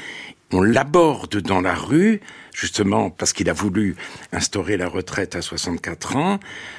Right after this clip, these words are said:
en lui disant, « En passant à soixante-quatre ans, vous m'avez volé mes deux plus belles années de vie. » Et il commente, « Les belles années sont celles où l'on arrête de travailler.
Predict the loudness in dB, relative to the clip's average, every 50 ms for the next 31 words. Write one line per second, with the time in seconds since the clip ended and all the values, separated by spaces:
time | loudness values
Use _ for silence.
0 | -18 -20 -20 _ _ 0 0 2 0 -2 -2 -2 0 0 2 2 2 2 2 0
1 | -2 -4 -10 -20 -20 -12 -4 -4 -4 -2 0 0 2 2 2 2 2 2 0 0
2 | -2 -2 -2 -2 -2 -2 -4 -4 -4 -8 -8 -8 -6 -2 -2 0 2 2 0 -2
3 | -4 -12 -20 -20 -20 -20 -20 -14 _ 0 2 4 4 4 4 2 2 0 0 4
4 | 6 8 8 8 8 8 8 8 8 6 4 0 -4 -14 -20 -20 -8 -2 0 2
5 | 2 0 6 8 8 8 8 6 0 0 4 6 6 6 6 6 4 4 6 8
6 | 6 6 6 4 2 2 0 -2 -4 -4 -6 -8 -12 -20 -20 _ -20 _ _ _
7 | 2 2 2 2 2 2 2 4 4 4 2 0 -2 -4 -4 -6 -10 -4 -2 -2
8 | 0 2 4 4 4 2 4 4 4 6 6 6 6 6 6 6 4 2 -2 -12
9 | -18 -20 -12 -4 -2 2 2 4 4 4 4 4 6 6 6 6 6 6 6 6
10 | 4 4 4 4 2 2 2 0 0 2 0 2 4 4 4 4 4 4 4 2